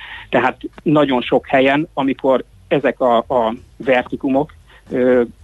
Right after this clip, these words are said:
távirányítani akarnak, automatizálni, adatokat összegyűjteni, tehát nagyon sok lehetőség van az öt G-ben, amit, amit, ö, ki tudnak majd, ö, használni ezek a, a, a iparágak.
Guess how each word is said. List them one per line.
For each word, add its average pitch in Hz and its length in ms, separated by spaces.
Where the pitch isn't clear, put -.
távirányítani 135 760
akarnak, 127 520
automatizálni, 123 1120
adatokat 139 540
összegyűjteni, 123 1000
tehát - 140
nagyon 139 300
sok - 300
lehetőség 117 640
van 120 260
az 113 160
öt 113 180
G-ben, 120 500
amit, 120 320
amit, 113 360
ö, 117 220
ki - 120
tudnak 113 340
majd, 113 280
ö, 113 220
használni 120 680
ezek 110 280
a, 113 200
a, 131 100
a 117 180
iparágak. - 640